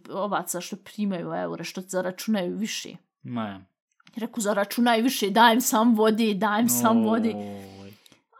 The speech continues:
Speaker 1: „Ne može, ni eure.” Pa jebem ti živo, šta ćemo sad? Ja prevrn čitav novčanik, ovako, domnik prevrnu čitav novčanik. Na-, nabrala smo mi nekih možda četiri marke ili ne znam nija koliko
Speaker 2: Ja,
Speaker 1: je bilo.
Speaker 2: tri, četiri, ja.
Speaker 1: I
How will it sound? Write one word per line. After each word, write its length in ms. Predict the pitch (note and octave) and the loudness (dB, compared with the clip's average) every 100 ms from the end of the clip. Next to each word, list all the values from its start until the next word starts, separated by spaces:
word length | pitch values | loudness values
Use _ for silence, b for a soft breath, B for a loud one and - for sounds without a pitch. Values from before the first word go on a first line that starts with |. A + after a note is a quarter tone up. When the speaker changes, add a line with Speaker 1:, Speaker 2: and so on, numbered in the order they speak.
| - | -6
Speaker 1:
„Ne 240 | A3+ D#4 F4+ G4 | 2 4 4 4
može, 240 | C#4+ G#3 | 2 4
ni 220 | G#3+ B3 B3 | 4 6 6
eure.” 520 | G#3+ F#3 F3 E3 F3+ _ _ _ _ _ _ _ _ - | 4 4 0 -6 -12 _ _ _ _ _ _ _ _ -10
Pa 140 | F#3+ | -6
jebem 640 | G3 G#3 G#3 G#3 F#3+ F#3 F#3 | -2 -2 -2 -2 -4 -6 -6
ti 120 | G#3+ | -8
živo, 320 | G3 G3 F#3+ | -6 -4 -4
šta 260 | F#3+ G#3 G3+ | -4 -6 -6
ćemo 240 | - F#3 | -8 -10
sad? 240 | - F3+ F#3 | -8 -6 0
Ja 340 | B3 A#3 G#3 - | 4 6 4 -2
prevrn 540 | F#3+ F#3+ F#3+ A#3 A#3 A3+ | -4 -2 0 2 2 0
čitav 800 | - - - D#4 - - A3+ A3 | -8 -4 2 2 0 4 4 4
novčanik, 800 | G#3+ G#3+ G3+ - A3 A#3+ G#3+ - | 2 -2 -4 -2 0 2 0 -2
ovako, 460 | F#3 G3+ G3+ - F#3 | 0 2 0 -2 -2
domnik 380 | A3+ G#3+ F#3+ F3+ | 2 2 0 -4
prevrnu 420 | G3 F#3+ G#3 F3+ | -6 -4 -4 -6
čitav 380 | - C#4+ G#3+ G3 | -6 -2 0 0
novčanik. 500 | F#3+ F#3+ F#3+ F#3 b b b b - | -4 -4 -6 -6 b b b b -2
Na-, 240 | B3 A#3+ | 0 2
nabrala 460 | B3+ D4 A3 G3+ G#3 | 4 4 4 4 2
smo 220 | - G#3 | -2 0
mi 200 | A#3+ A#3 | 2 4
nekih 460 | A3 A3+ - F3+ A3 | 2 -2 -6 -8 -6
možda 220 | G3 G3+ | -4 -6
četiri 480 | G3+ - A3 A3+ F#3+ | -4 -2 -2 -2 -4
marke 500 | F#3 G#3+ - - A3 | -2 -4 -4 -6 -4
ili 160 | F#3 F#3 | -6 -4
ne 200 | G#3+ G#3 | -2 -2
znam 200 | F3+ G3 | -4 -4
nija 180 | A3+ | -4
koliko 160 | G3 C#3 | -2 2
Speaker 2:
Ja, 120 | C#3 | 2
Speaker 1:
je 100 | A#2+ | 2
bilo. 200 | A2 A#2+ | 0 -2
Speaker 2:
tri, 80 | - | -2
četiri, 500 | D3 C3 - G#2+ F#2+ | -2 -4 -6 -12 -10
ja. 240 | C3 G2 - | -10 -12 -4
Speaker 1:
I 380 | C#4+ D4 C#4 | 0 2 0